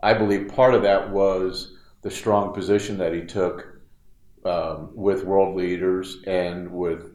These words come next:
other economies around the globe, uh, whether it be through tariffs or just the way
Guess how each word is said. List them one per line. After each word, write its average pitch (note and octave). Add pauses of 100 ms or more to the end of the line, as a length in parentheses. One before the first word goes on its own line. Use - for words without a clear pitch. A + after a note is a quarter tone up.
other F2+
economies F#2+
around E2
the D#2
globe, G2 (540)
uh, -
whether E2+
it -
be E2
through E2
tariffs F2
or E2
just E2
the G2+
way F2+